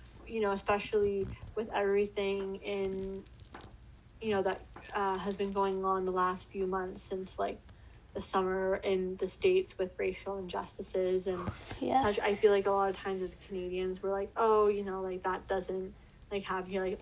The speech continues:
Speaker 1: only in the U S or whatever," and it's not. <laughs>
Speaker 2: It's,
Speaker 1: Like,
Speaker 2: it happens here. It happens
Speaker 1: the only
Speaker 2: everywhere
Speaker 1: reason that
Speaker 2: but
Speaker 1: it's,
Speaker 2: here.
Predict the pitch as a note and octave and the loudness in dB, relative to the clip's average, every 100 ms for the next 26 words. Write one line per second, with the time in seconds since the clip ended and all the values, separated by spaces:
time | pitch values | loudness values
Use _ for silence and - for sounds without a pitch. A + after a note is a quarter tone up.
0 | - G3 G3 G3+ G3+ G3 G3 G3 F#3+ F#3 | -2 2 4 4 2 2 2 4 4 2
1 | G#3 G#3 F#3+ F#3 F#3 F#3+ F#3+ G3+ G3 - | 0 0 2 2 0 -4 -4 -2 -2 -4
2 | - F#3+ F#3+ - - - A#3+ - B4 D4+ | -4 0 0 -2 -8 2 6 8 8 6
3 | C4 - - C4 - A#3 A#3 A3+ - B3 | 2 -2 6 8 12 10 10 4 4 4
4 | B3 B3 - - - - B3+ B3+ B3+ B3+ | 4 2 -6 -18 -16 10 12 12 12 12
5 | A#3+ A#3+ - G#3+ G3 A3 G#3+ B3+ A#3+ A#3 | 8 6 6 6 8 8 8 6 6 4
6 | - - | 2 -6